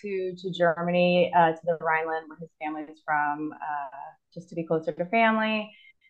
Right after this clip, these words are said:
Ironically enough, I think my husband would, like, love to live in Texas or in America. <laughs> He loves it. And,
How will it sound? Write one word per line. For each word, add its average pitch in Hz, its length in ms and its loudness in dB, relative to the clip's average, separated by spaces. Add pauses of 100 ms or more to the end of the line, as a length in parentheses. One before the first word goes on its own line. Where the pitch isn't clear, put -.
(180)
Ironically 226 580 8
enough, 202 260 6
I 202 80 2
think 180 100 0
my 185 100 2
husband 185 340 2
would, 185 100 -2
like, 170 160 4
love 160 400 2
to 175 60 -6
live 165 200 0
in 160 240 -4
Texas 226 560 0
or 185 120 8
in 170 80 8
America. 185 520 2 (400)
<laughs> 269 280 6 (460)
He 220 160 8
loves 185 280 10
it. 247 260 8
And, 202 200 4